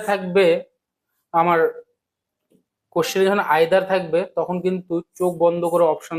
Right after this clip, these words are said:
দাঁড়াবে or, ঠিক আছে? এখানে কি বসবে? or। তাহলে কি, এখানে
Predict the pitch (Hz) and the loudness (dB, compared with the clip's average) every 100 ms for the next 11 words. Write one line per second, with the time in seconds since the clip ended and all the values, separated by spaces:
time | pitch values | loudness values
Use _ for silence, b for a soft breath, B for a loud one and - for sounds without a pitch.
0 | 156 151 147 196 254 - 143 135 - _ | 0 0 0 -4 -6 -6 -4 -4 -6 _
1 | _ _ _ _ - 226 196 - - _ | _ _ _ _ -6 -2 -2 -4 -18 _
2 | _ 147 160 156 170 165 180 214 - 135 | _ -16 -14 -12 -6 -4 -2 -4 -4 -10
3 | 127 120 _ _ _ _ _ 151 143 202 | -12 -14 _ _ _ _ _ -14 -10 -6
4 | 202 190 185 190 | -6 -4 -4 0